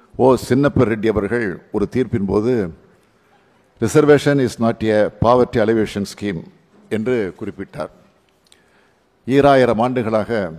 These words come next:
கல்வியும் வேலைவாய்ப்பும் மறுக்கப்பட்ட சமூகத்தை தூக்கி விடுவதுதான் சமூக நீதியை தவிர, அது வறுமை ஒழிப்பு திட்டம் அல்ல என்பதை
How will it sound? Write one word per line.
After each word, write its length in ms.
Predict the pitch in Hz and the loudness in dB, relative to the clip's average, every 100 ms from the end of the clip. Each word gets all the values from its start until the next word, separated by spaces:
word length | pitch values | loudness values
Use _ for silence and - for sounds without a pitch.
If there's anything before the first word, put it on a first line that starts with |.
| - - - _ _ _ _ _ _ _ | -18 -20 -20 _ _ _ _ _ _ _
கல்வியும் 640 | - 120 131 139 139 139 - | -2 0 4 4 4 0 -2
வேலைவாய்ப்பும் 920 | 107 123 127 113 107 - 113 123 185 _ _ _ _ _ _ _ _ - | 0 2 2 2 0 -2 -4 -6 -14 _ _ _ _ _ _ _ _ -2
மறுக்கப்பட்ட 560 | 104 135 - 160 135 - | 2 4 4 2 2 0
சமூகத்தை 540 | 110 110 117 113 107 | -2 -2 0 0 0
தூக்கி 280 | - 127 110 | 0 -2 -2
விடுவதுதான் 640 | 107 101 104 98 104 113 | -2 -2 -2 -2 -4 -4
சமூக 400 | - - 117 113 | -6 -4 -2 0
நீதியை 280 | 113 101 95 | -2 -4 -6
தவிர, 500 | - 90 104 95 78 - _ _ _ _ _ _ _ _ _ _ | -8 -8 -4 -4 -6 -16 _ _ _ _ _ _ _ _ _ _
அது 180 | 107 110 | 0 2
வறுமை 380 | 104 123 147 147 | 4 4 4 4
ஒழிப்பு 360 | 113 127 - | 4 4 2
திட்டம் 340 | - 107 110 101 | 0 -2 -2 -2
அல்ல 200 | 98 110 | -2 -2
என்பதை 520 | 92 98 95 110 82 | -2 0 0 0 -2